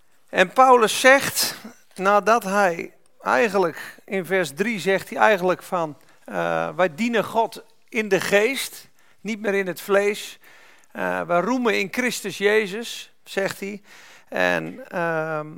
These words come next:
eh, wij vertrouwen niet meer op het vlees. En dan zegt hij, ik heb eigenlijk heel veel,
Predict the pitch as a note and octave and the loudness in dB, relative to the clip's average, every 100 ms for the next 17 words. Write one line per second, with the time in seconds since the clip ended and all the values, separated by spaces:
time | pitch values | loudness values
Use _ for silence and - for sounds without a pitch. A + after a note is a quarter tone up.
0 | - - _ _ _ _ _ - - - | -20 -20 _ _ _ _ _ -20 -20 -20
1 | - D#3 D3 D3 D#3 E3 - A3 A3 F#3+ | -14 -12 -10 -6 -6 -4 4 6 6 0
2 | G3+ F#3+ G3 F#3+ - D#3+ - G#3 F#3 - | -8 -10 -12 -12 -14 -14 0 2 2 -4
3 | - - - - - - E3+ D#3+ G#3+ - | -14 -20 -20 -20 -18 -8 -6 0 -2 -2
4 | A3+ A3+ G#3+ G3+ A3+ G#3 G3+ F3+ G#3 A3+ | -6 0 0 2 2 4 2 0 2 2
5 | F#3+ G#3+ G#3 F#3+ - | 0 -2 0 -2 -6